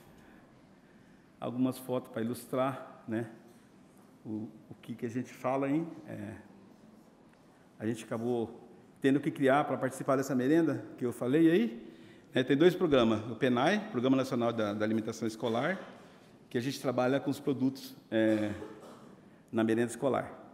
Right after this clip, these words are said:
E tem o outro programa, que é o P A, que praticamente tá extinto aqui em São Paulo, mas eu tenho que falar dele porque quando começou lá em dois mil e dez,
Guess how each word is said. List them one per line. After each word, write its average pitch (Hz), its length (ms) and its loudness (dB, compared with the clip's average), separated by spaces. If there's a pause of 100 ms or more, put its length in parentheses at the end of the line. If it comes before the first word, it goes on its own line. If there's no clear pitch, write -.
(680)
E 120 340 2
tem 175 260 4
o 202 60 4
outro 196 200 8
programa, 175 460 4
que 160 100 -2
é 160 40 8
o 160 60 6
P 165 160 2
A, 156 640 -2
que 117 420 0
praticamente 135 460 4
tá 139 100 4
extinto 151 400 4
aqui 107 100 0
em 139 60 2
São 147 160 2
Paulo, 185 440 0 (320)
mas 127 160 4
eu 160 80 4
tenho 160 160 6
que 151 80 -2
falar 143 240 4
dele 156 260 4
porque 147 680 2
quando 147 160 4
começou 139 480 4
lá 120 280 4
em 107 300 2 (280)
dois 113 220 0
mil 120 120 4
e 113 40 2
dez, 123 460 4